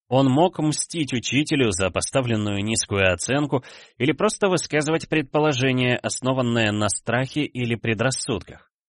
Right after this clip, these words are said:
Однако, поскольку вы привыкли принимать любую информацию безоговорочно, как дитя, часть вашего «я» поверила сплетне. А потом вы идете в класс, и когда учитель начинает что-то рассказывать,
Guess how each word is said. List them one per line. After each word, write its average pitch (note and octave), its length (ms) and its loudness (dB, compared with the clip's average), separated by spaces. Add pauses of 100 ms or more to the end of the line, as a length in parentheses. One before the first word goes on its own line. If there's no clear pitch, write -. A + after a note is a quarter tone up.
(460)
Однако, F#2+ 460 0
поскольку A2 480 0
вы G#2 120 2
привыкли G#2 420 0
принимать G2+ 500 0
любую G2+ 460 -2
информацию G2 720 -2
безоговорочно, F#2 920 0
как E2 240 -4
дитя, E2 440 -2 (440)
часть - 300 0
вашего C#3 380 2
«я» B2 240 2
поверила A#2 640 0
сплетне. - 600 -6 (840)
А E2+ 120 -6
потом G#3 280 0
вы F3+ 160 2
идете C#3+ 260 0
в - 100 -10
класс, E3+ 460 0
и G2+ 180 0
когда F#2+ 320 0
учитель G#2+ 420 -2
начинает G2 480 0
что-то F#2 300 0
рассказывать, D3 680 0